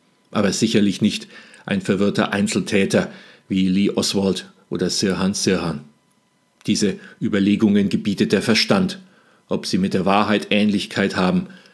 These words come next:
bleibt bis auf Weiteres ein Geheimnis. Lesen Sie dazu auch. Zweiundzwanzigster elfter neunzehnhundertdreiundsechzig, Dallas, Texas.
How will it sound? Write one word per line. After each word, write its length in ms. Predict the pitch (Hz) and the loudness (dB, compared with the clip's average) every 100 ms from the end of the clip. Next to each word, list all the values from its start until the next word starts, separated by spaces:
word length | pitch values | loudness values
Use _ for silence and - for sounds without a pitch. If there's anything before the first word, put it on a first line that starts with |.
| _ _ | _ _
bleibt 460 | 101 90 - - - - | -4 -4 -4 -10 -12 -8
bis 180 | 90 | -4
auf 140 | 90 87 | -4 -2
Weiteres 420 | 90 87 - 85 | -4 -4 -6 -4
ein 120 | 85 | -4
Geheimnis. 580 | 82 90 82 80 - - _ _ _ _ _ _ _ _ _ _ _ _ _ | -2 -2 -2 -4 -6 -8 _ _ _ _ _ _ _ _ _ _ _ _ _
Lesen 320 | 92 95 - | -4 -2 -2
Sie 140 | - 95 | -4 0
dazu 480 | 95 92 - 107 - | 0 0 0 0 0
auch. 400 | 90 87 - - _ _ _ - - _ - | -2 -4 -8 -14 _ _ _ -20 -20 _ -8
Zweiundzwanzigster 960 | - 95 98 95 101 95 107 - 107 | -2 0 0 0 0 0 -2 0 2
elfter 360 | 107 101 - 101 | 2 0 0 0
neunzehnhundertdreiundsechzig, 1500 | 98 98 - 101 110 110 98 95 95 107 92 - - - - _ | 0 -2 -2 0 0 0 0 0 2 0 -2 -4 -4 -6 -8 _
Dallas, 460 | 101 92 92 - - | -2 0 0 -4 -4
Texas. 580 | 107 - - - - | -4 -2 -4 -4 -8